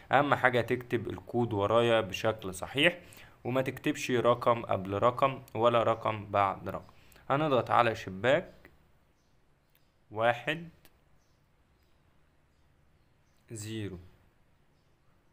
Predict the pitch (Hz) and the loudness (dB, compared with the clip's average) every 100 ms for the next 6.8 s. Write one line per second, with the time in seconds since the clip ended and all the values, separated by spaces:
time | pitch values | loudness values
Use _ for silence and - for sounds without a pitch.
0 | _ _ _ _ _ - 95 110 123 160 | _ _ _ _ _ -20 -10 -6 -4 -4
1 | 220 - _ _ _ _ _ _ _ _ | -8 -18 _ _ _ _ _ _ _ _
2 | _ _ _ _ _ _ _ _ _ _ | _ _ _ _ _ _ _ _ _ _
3 | _ 110 117 127 104 107 - 110 113 107 | _ -12 -8 -8 -6 -8 -8 -8 -6 -4
4 | 101 95 92 101 107 98 101 - _ _ | -4 -4 0 0 0 -4 -8 -20 _ _
5 | _ _ _ _ _ _ _ _ _ _ | _ _ _ _ _ _ _ _ _ _
6 | _ _ _ - 117 113 107 92 | _ _ _ -14 -10 -8 -8 -12